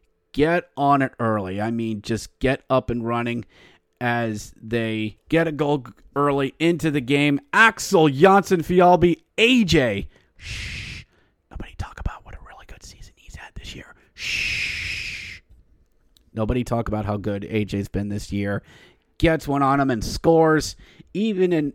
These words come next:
assisted by, ooh, Kevney gets a point as a Hershey Bear. Good on him. And, ooh, Phoenix Copley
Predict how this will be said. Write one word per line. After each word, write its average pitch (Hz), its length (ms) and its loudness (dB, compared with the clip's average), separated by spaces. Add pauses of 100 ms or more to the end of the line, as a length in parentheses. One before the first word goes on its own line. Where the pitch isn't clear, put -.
(180)
assisted 160 640 -2
by, 139 320 2 (240)
ooh, 466 280 2 (520)
Kevney 139 360 2
gets 165 220 0
a 190 60 4
point 202 280 0
as 196 140 2
a 190 80 4
Hershey 208 300 2
Bear. 202 400 4 (400)
Good 214 180 12
on 156 240 8
him. 98 180 -4 (520)
And, 156 400 2 (1000)
ooh, - 360 2 (280)
Phoenix 214 480 -2
Copley 160 640 2